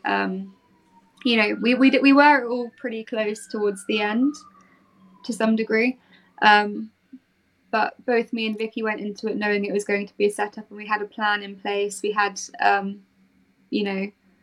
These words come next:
sources, s-, sources of, of information whenever we would need them. Um, and we ha-, yeah, we stuck to our plan and we managed to succeed. So I do think that if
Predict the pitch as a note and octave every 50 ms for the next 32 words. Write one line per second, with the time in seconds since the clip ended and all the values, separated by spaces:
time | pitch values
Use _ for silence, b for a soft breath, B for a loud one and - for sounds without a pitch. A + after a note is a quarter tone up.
0 | _ _ _ - - - B3 A#3 A3+ A3+ G#3+ - A#3+ A3+ G#3+ A3 A3 - - -
1 | - A#3 G#3+ - - - B3+ A#3+ A#3 A3+ - A3 A3 A3 A3 - _ _ - G#3+
2 | - A3+ A3 A3 - - A3+ A3 A3 A3 - G#3+ G#3+ G#3 G#3+ G#3 G#3+ G#3 G#3 G#3
3 | G#3+ G#3+ G#3+ G#3 G#3+ G#3 G#3 G3+ G3 _ G3 G3+ G3+ G#3 G#3+ b b b b b
4 | b b b b b - G#3+ G#3 G3+ G3+ G3+ G#3 G#3 - - G#3 G#3 G#3 G3+ G3+
5 | G3 - G3+ G#3+ G#3 G#3 G#3 G#3 G#3 G3+ G3+ - _ _ _ _ - - _ _
6 | - - A#3 A3 G3+ A3+ G#3+ G3 G3 G3+ - _ _ - G#3 G3+ - - A3 -
7 | - - - - G#3 G#3 G3+ - - G#3 G3+ G3+ G3+ G3+ G3 G3 G3 G3 G3 G3
8 | G3 G3+ G3+ G3+ G3+ G3 G3 F#3+ - - - - G3+ G3+ G#3 G3+ - G#3+ - -
9 | - G#3+ G3+ G3 G3 - - A3 A3 A3 G#3+ B3+ C4 C4 B3+ B3+ C#4+ B3+ A#3+ A#3
10 | - - - A3 - - G#3+ A#3+